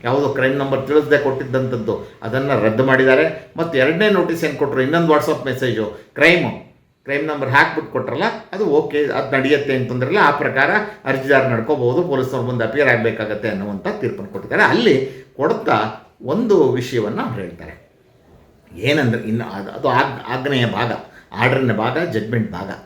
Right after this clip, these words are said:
ಅದನ್ನು ನಾನು ಹೇಳ್ತಾ ಇನ್ನು ಮೇಲೆ ಇದು ಸರ್ಕಾರಕ್ಕೆ ನೋಟಿಸ್ ಹೋಗಲಿ, ಹೋಮ್ ಸೆಕ್ರೆಟರಿಗೂ ಕೊಡಿ, ಗೊತ್ತಾಯ್ತು, ಸಂಬಂಧಪಟ್ಟ ಪೊಲೀಸ್ ಸ್ಟೇಷನ್ನು, commissioner of ಪೊಲೀಸ್‌ಗೂ ಹೋಗಲಿ. ಇದು ಏನಂದ್ರೆ ಇನ್ನು ಮುಂದೆ ಪೊಲೀಸ್ನವರು ಯಾವುದೇ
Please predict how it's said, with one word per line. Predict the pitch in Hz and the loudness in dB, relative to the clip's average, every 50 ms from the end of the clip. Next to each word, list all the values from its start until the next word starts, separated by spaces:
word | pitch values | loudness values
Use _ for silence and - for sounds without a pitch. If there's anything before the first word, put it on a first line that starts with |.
| - _ _ _ 95 | -20 _ _ _ -8
ಅದನ್ನು | 98 123 156 170 170 | -6 -4 -2 -2 0
ನಾನು | 135 101 98 98 95 | 0 -2 -2 -2 -4
ಹೇಳ್ತಾ | - 90 90 90 85 78 | -6 -8 -10 -12 -12 -12
ಇನ್ನು | 87 101 120 156 196 226 | -8 -6 -2 2 4 4
ಮೇಲೆ | 185 139 113 104 104 104 104 104 104 - - - _ _ _ _ _ _ _ _ _ _ _ _ _ - | 4 4 2 0 0 -2 -2 -4 -6 -10 -16 -20 _ _ _ _ _ _ _ _ _ _ _ _ _ -12
ಇದು | 113 127 151 156 196 196 196 | -8 -6 2 4 6 6 6
ಸರ್ಕಾರಕ್ಕೆ | 196 - - 127 127 - - 165 170 165 165 165 165 170 160 | 4 2 -2 -2 -2 -2 0 2 2 2 2 0 0 0 0
ನೋಟಿಸ್ | 139 131 131 131 143 139 135 - | 0 0 -2 -2 -2 -6 -2 0
ಹೋಗಲಿ, | 131 131 131 151 170 175 | 0 0 2 2 2 2
ಹೋಮ್ | 156 120 127 143 - - | 2 2 0 -2 -2 -2
ಸೆಕ್ರೆಟರಿಗೂ | - 143 - - 131 127 131 131 131 127 117 | -2 -2 0 0 -2 -2 0 0 0 0 0
ಕೊಡಿ, | - 131 135 165 180 180 180 180 - - - | 0 0 2 2 2 2 0 -4 -10 -16 -10
ಗೊತ್ತಾಯ್ತು, | - 120 120 139 139 139 139 135 | -8 -6 -4 -2 -4 -4 -4 -6
ಸಂಬಂಧಪಟ್ಟ | 135 135 131 135 135 135 135 127 117 110 - | -4 -4 -4 -4 -4 -4 -4 -4 -4 -4 0
ಪೊಲೀಸ್ | 110 120 135 139 139 | -2 0 0 0 -2
ಸ್ಟೇಷನ್ನು, | - 139 131 127 139 139 143 160 165 165 - - - - _ _ _ _ _ - | 0 0 0 0 0 -2 0 -2 -2 -2 -4 -8 -14 -20 _ _ _ _ _ -4
commissioner | 127 131 127 - 156 143 143 143 | -4 -4 0 0 0 0 2 0
of | - 127 | 0 0
ಪೊಲೀಸ್‌ಗೂ | 135 135 202 196 - 156 156 180 175 | 0 2 2 2 0 2 4 4 4
ಹೋಗಲಿ. | - 143 143 139 139 135 135 | 6 4 2 2 2 0 0
ಇದು | 131 131 175 202 214 214 208 - - - _ _ _ | 2 2 2 2 2 0 -4 -8 -16 -20 _ _ _
ಏನಂದ್ರೆ | 113 113 123 139 151 143 123 110 92 90 98 98 110 131 147 - - - - - - | -2 0 2 2 2 2 2 0 0 -2 -2 -2 -2 -2 -4 -6 -10 -14 -20 -16 -10
ಇನ್ನು | 131 147 180 220 240 247 | -6 -2 0 2 2 2
ಮುಂದೆ | 233 175 135 117 110 101 101 110 117 120 123 123 123 - - - _ _ | 2 2 2 0 0 0 2 2 2 4 2 0 -2 -4 -12 -18 _ _
ಪೊಲೀಸ್ನವರು | _ 123 143 170 190 202 202 190 - - 131 123 117 113 110 117 120 117 | _ -4 -2 2 2 4 2 2 0 -2 -2 -2 0 2 2 2 2 2
ಯಾವುದೇ | 110 107 107 101 123 147 160 170 165 165 170 170 175 180 185 180 180 - | 2 0 0 0 2 2 2 2 2 2 4 4 4 2 0 -2 -8 -12